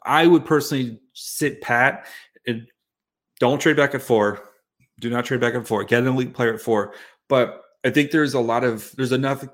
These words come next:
good pieces at twenty-seven and thirty-six that you're gonna be walking away with. Whoever, whoever you walk, pick there,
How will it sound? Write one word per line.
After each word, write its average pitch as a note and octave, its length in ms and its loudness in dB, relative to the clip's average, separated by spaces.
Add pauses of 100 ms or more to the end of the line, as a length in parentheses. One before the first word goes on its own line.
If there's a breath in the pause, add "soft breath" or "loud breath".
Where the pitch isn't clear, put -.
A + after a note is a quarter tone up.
good C3 240 -2
pieces C#3+ 480 -6
at G#2+ 340 -4 (840)
twenty-seven B2 640 -2
and A2 120 -2
thirty-six A#2 760 -4 (720)
that A#2 180 -2
you're A#2 80 -4
gonna A#2 140 0
be A2+ 140 -2
walking G#2+ 340 -2
away G#2 160 -2
with. G#2 180 -2
Whoever, A2+ 320 -6
whoever D3+ 220 4
you D3+ 100 2
walk, A#2 380 -4
pick A#2+ 220 -4
there, C3 300 -4